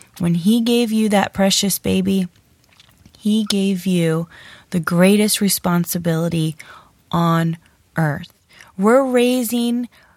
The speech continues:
warriors for this next generation. Until the Lord comes back, we're raising the next generation to spread the gospel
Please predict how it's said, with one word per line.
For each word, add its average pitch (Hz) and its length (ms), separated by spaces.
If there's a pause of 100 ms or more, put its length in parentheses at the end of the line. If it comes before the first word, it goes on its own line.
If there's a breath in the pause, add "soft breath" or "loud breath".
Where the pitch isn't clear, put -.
(240 soft breath)
warriors 180 800 (240)
for 185 200
this 180 240
next 180 320
generation. 165 840 (520 soft breath)
Until 160 280
the 233 100
Lord 247 320
comes 254 320
back, 190 480 (540 soft breath)
we're 185 160
raising 190 480
the 160 80
next 175 400
generation 196 920 (440)
to - 120
spread 175 460
the 190 80
gospel 190 720